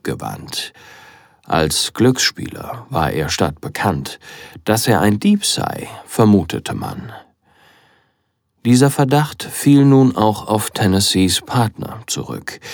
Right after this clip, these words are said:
Nach der eben erwähnten Affäre konnte dessen ungetrübte Zuneigung zu Tennessee einzig dadurch erklärt werden,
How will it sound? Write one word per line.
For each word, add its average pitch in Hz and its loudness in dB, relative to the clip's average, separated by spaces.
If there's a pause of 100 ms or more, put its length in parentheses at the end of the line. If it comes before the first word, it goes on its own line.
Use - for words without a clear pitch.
(160)
Nach 101 0
der - 2
eben 123 2
erwähnten 104 0
Affäre - -2 (260)
konnte 123 2
dessen 110 2
ungetrübte 127 2
Zuneigung 117 0
zu 110 -2
Tennessee 120 2
einzig 147 0
dadurch 90 0
erklärt 123 -4
werden, 147 2